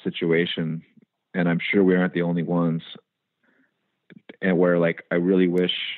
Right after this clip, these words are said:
I really wish there was, like, a class that you went to. Like, here's,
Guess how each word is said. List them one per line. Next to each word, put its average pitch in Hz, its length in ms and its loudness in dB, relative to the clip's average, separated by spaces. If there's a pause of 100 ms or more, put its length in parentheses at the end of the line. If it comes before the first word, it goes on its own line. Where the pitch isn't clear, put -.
(880)
I 92 60 -4
really 101 200 4
wish 101 180 2
there 90 120 0
was, 82 80 -2
like, 82 120 -6
a 76 60 -6
class 80 480 -4
that 67 80 -14
you 78 120 -8
went 76 260 -10
to. - 200 -8 (140)
Like, 78 240 -8
here's, 90 260 2